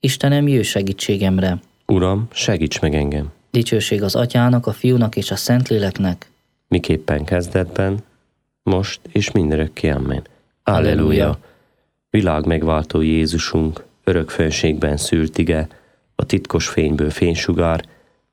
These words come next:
Speaker 2: népednek őrző pásztora.
Speaker 1: Mindent hatalmad alkotott, törvényed rendelt éjt-napot, a munkás fáradt testeket az éj csendjén pihenteted.
Speaker 2: Poklok hatalmát megtörő,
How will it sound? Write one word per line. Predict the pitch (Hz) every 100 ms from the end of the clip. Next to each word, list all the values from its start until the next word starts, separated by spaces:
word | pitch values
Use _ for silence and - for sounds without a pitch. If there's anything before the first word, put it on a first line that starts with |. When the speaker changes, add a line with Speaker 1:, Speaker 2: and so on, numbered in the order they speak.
| -
Speaker 2:
népednek | 87 82 80 82 82
őrző | 92 78 80 76
pásztora. | - 69 - - - 71 - _ _
Speaker 1:
Mindent | 135 139 120 110
hatalmad | - 123 113 104 101
alkotott, | 104 104 - 101 98 - -
törvényed | - 120 117 104 101 101
rendelt | 107 107 101 98
éjt-napot, | - 113 107 104 - 101 - -
a | -
munkás | 120 127 120 104 -
fáradt | - 104 104 -
testeket | 107 - 107 101 98 -
az | - 110
éj | - 127
csendjén | 120 113 113 104 95
pihenteted. | 104 95 90 90 90 92 92 - _ _ _ _
Speaker 2:
Poklok | - 95 - 80
hatalmát | - 82 82 78 76 76
megtörő, | 82 80 - 82 80 78